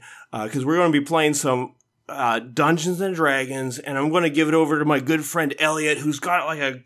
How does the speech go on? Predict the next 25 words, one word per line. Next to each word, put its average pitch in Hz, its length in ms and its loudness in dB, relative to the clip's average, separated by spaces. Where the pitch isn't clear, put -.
a, 131 340 -2
a 123 40 -6
killer 190 500 2
story 170 560 4
for 143 280 2
us. 101 260 0
Uh, 113 280 2
so - 220 0
g-, 143 320 -8
give 175 220 2
it 196 60 4
up 190 100 2
for 160 220 2
Elliot. 190 500 4
I 160 140 -2
guess 180 180 -2
there's 190 160 -2
not 196 180 2
really 190 220 4
an 156 60 2
applause 156 720 -4
in 120 100 -4
here. 101 380 -10
Do 120 80 -6
we? 147 240 0